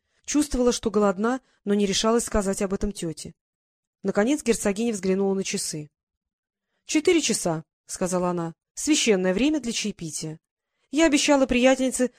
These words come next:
заглянуть на чашку чаю. Вы отпускаете мисс Видон?»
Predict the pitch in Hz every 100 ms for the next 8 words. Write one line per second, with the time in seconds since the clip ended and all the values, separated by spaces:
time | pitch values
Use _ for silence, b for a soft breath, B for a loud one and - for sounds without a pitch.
0 | b 202 214 220 233 226 226 247 240 285
1 | - 185 156 156 _ _ _ _ 180 208
2 | 208 214 294 370 294 214 175 190 175 160
3 | 151